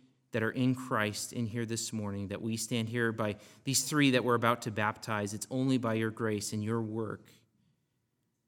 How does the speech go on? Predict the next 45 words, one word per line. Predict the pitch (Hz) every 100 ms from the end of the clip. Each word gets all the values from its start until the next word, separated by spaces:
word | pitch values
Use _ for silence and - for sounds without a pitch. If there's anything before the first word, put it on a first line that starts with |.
| _
And | 127
Lord, | 120 120
I | 143
just | 139 -
pray | 110 101
that | 95 107
none | 107 110 113 110
would | 104
be | 101 101 101
in |
here | 95 98
this | 95 - 107
morning | 98 95
that | 92 -
would | 95
go | 101 104
away. | 101 92 92 92
Lord, | 104 104 104
that | 101 107 101 - _ _ _
you | 123 127
would | 123
draw | 113 110 113
them, | 117 117
that | 110
they | 147
would | 127
talk | - - 107 -
to | 117
the |
person | - 123 -
who | 113
br-, | 113 113 -
brought | 113 113 113
them, | 120 113 113 113
talk | - 117 -
to | 110
me | 113 110 110
or | 101
Jim | 110 117
or | 113
Steve. | - - 117 117 113 - - -
But | 139 143
Lord, | 151 139 -
please | - 151 120
work. | 104 113 101 -